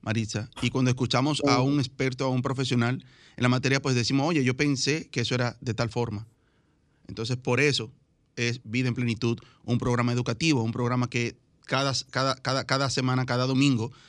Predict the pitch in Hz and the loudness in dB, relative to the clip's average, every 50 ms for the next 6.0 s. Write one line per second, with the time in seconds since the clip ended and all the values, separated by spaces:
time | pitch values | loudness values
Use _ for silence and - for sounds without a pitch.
0 | - - - - - _ _ _ - 156 143 - 151 180 190 190 196 180 165 151 | -20 -20 -20 -20 -20 _ _ _ -4 -4 -2 0 0 0 0 0 0 2 2 2
1 | 156 151 151 156 160 170 - _ _ _ _ - 131 139 139 143 139 135 123 143 | 2 2 0 -2 -4 -6 -10 _ _ _ _ -2 0 2 2 2 2 2 2 2
2 | 156 160 165 175 165 - _ _ _ _ _ - 131 131 127 127 135 131 120 131 | 2 2 0 -2 -4 -10 _ _ _ _ _ -2 0 0 0 0 0 0 0 0
3 | 127 131 135 131 135 139 131 139 151 147 147 143 123 135 135 131 131 139 139 139 | 0 0 0 0 0 2 2 4 2 2 0 0 0 0 0 0 0 -2 0 0
4 | 135 131 123 - - - 123 - - 131 135 139 131 - 135 131 123 123 120 117 | 0 0 -2 -2 -2 -2 -2 0 0 0 2 0 0 0 0 0 2 2 2 2
5 | 123 151 165 165 147 - 131 120 127 127 - 131 135 123 - 127 120 120 120 | 4 4 4 4 2 0 -2 -2 0 0 -2 -4 -2 -2 -2 -2 -2 -2 -4